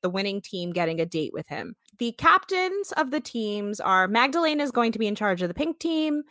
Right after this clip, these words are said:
Erin's going to be in charge of the purple team, and Heather is going to be in charge of the blue team. So then they round robin pick Rodeo and Brandy M and Sam for the pink team,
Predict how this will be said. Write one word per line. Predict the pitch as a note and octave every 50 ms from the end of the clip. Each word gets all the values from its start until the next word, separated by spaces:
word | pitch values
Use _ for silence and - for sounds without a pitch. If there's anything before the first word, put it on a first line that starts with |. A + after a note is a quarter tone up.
| _ _ _ _ _ _ _ -
Erin's | B3 B3+ C4 C4 C4 B3+ A#3+
going | B3+ B3 A#3+ A3
to | A3
be | A#3+ A#3
in | A3+
charge | - - A3+ G#3+ F#3+ F#3
of | F#3 F3
the | F3
purple | F3 - E4 E4+ - E4+ -
team, | - E4 D#4+ D4+ D4+ D4+ C#4+ - -
and | B3 A#3 A3+
Heather | - - A3+ A3+ A3+ A3+
is | A3 -
going | - G#3+ G3+ G3+
to | G3 -
be | G#3 G3+
in | G3 F#3+
charge | - F#3 E3+ E3+ E3 E3
of | E3 E3 E3
the | - E3
blue | - E3 D#3+ D#3+
team. | - - F3+ D3 C3+ D#3
So | D#3+ - G#3+ G3+
then | G#3 G#3 G#3+
they | A3+ A3+ A3 G#3+
round | G3+ G3 F#3 F#3 F#3 F#3
robin | F#3 F#3 F3 F3 F3 E3+ E3 E3 E3 F3 F3 -
pick | - F3+ D#3+ D#3+ - _ _ _ _ -
Rodeo | F#3 F#3+ A#3 C4 C#4 D4+ D#4+ D#4 D4+ D4+ D4 D4 C#4+ C#4+
and | - C4 B3 A#3+ A3 G3
Brandy | G#3+ A3 A3+ A3+ A#3 B3 C#4 C4+ B3+
M | - A3+ A3 A3 A3 A3 A#3 A#3 A#3+ B3+ - _ _ _ _ _ _ _ _ _ _
and | - A3 G#3+ G#3+ A3 A3 -
Sam | - - - - - A#3 G#3+ G#3+ G#3 G3+ G3+ G3+ A3+ B3+ D4+ D#4+ E4+
for | _ - - A#3+ G#3+ G#3
the | G3 F#3+
pink | - - G3 F#3 F3 - -
team, | - - F3 D#3 D#3+ F3 G#3+ C#4 E4+ F#4